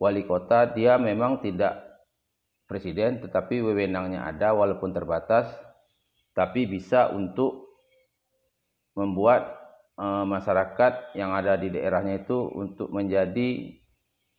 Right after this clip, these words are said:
lebih sejahtera. Ini kita lihat di beberapa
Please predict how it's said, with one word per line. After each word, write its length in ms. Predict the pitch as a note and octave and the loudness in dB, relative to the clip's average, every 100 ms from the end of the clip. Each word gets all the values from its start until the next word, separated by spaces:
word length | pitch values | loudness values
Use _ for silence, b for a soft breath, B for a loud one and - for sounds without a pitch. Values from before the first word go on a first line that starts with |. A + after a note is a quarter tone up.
| _ - | _ -6
lebih 240 | G2 G2 | -4 -4
sejahtera. 560 | F#2+ D#2+ F#2 - A2+ A#2+ | -6 -2 -2 2 2 4
Ini 240 | A2+ B2 | 2 -4
kita 240 | A2+ G#2 | 0 2
lihat 240 | G2+ A#2 - | 4 2 2
di 320 | G#2 G2+ G2 | -2 0 -2
beberapa 560 | F2+ G2 F#2+ G2 F#2+ | 0 -2 2 2 4